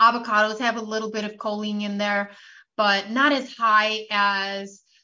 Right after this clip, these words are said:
like, your eggs and your liver and your soy lecithin.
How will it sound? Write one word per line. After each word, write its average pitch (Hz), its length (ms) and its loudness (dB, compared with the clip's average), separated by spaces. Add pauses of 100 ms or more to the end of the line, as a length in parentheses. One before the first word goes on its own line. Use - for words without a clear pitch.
(120)
like, 208 200 -6
your 196 340 -8
eggs 196 440 -2
and 190 520 -6
your 202 160 -4
liver 196 420 -4
and 190 180 -4
your 185 120 -10
soy 185 520 -6 (180)
lecithin. 254 720 -4